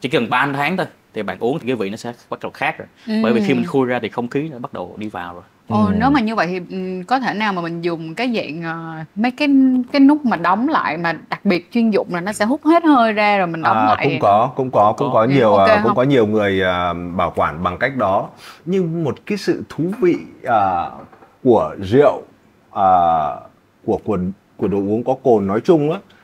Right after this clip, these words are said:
Speaker 4: là, ừ, cái sự chuyển hóa, cái, cái sự vận động của nó khi tiếp xúc với không khí,
Speaker 1: Ừ.
Speaker 4: à, khi tiếp xúc với nhiệt độ thường
Speaker 2: Ừ.
Speaker 4: và khi nó tiếp xúc với chính chúng ta. Thì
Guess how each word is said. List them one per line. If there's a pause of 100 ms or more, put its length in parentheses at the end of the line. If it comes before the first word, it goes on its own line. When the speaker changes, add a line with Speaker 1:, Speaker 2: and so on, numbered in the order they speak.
(420)
Speaker 4:
là, (200)
ừ, (280)
cái
sự
chuyển (100)
hóa, (180)
cái, (220)
cái
sự
vận
động (120)
của
nó
khi
tiếp
xúc
với
không
khí, (180)
Speaker 1:
Ừ. (160)
Speaker 4:
à,
khi
tiếp
xúc
với
nhiệt
độ
thường
Speaker 2:
Ừ.
Speaker 4:
và
khi
nó
tiếp
xúc
với
chính
chúng
ta. (500)
Thì